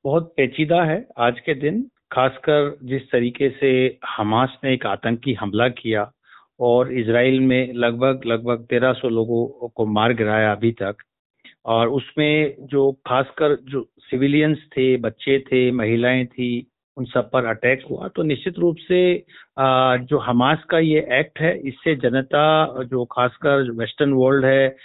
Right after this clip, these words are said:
या दुनिया में, इसको कंडेम किया जा रहा है। भारत ने भी इसको कंडेम किया,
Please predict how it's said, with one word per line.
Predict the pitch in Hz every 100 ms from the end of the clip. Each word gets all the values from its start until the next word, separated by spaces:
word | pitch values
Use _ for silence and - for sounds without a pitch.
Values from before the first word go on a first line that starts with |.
| - -
या | 127
दुनिया | 131 139 160 180
में, | 208 202
इसको | 139 - 175
कंडेम | 170 160 156 147
किया | 147 131
जा | 107 101
रहा | 104 -
है। | 165
भारत | 139 143 151 156
ने |
भी | 147
इसको | 135 - 151
कंडेम | 131 120 131 131
किया, | - 165